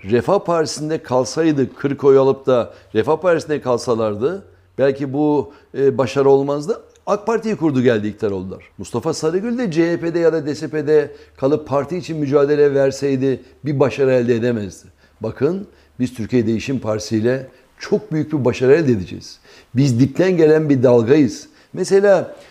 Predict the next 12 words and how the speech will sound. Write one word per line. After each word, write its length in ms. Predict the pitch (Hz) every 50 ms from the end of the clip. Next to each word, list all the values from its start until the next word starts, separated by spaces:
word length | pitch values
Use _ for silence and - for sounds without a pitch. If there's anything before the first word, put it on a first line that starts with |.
| _ _ _
Türkiye'deki 580 | - 180 190 - 208 202 190 190 185 180 196 170
sol 340 | - - - 170 175 170
partiler, 540 | - 143 143 143 139 - 131 135 131 110 - - - -
mesela 360 | 104 - - 98 101 110 107
C 220 | 117 131 127 131
H 60 | 127
P 240 | 131 107 104 101 92 - -
ya 100 | 113 113
da 80 | 117
bir 100 | 113 113
başka 300 | 110 113 - - - 120
parti, 320 | - - 107 98 92 -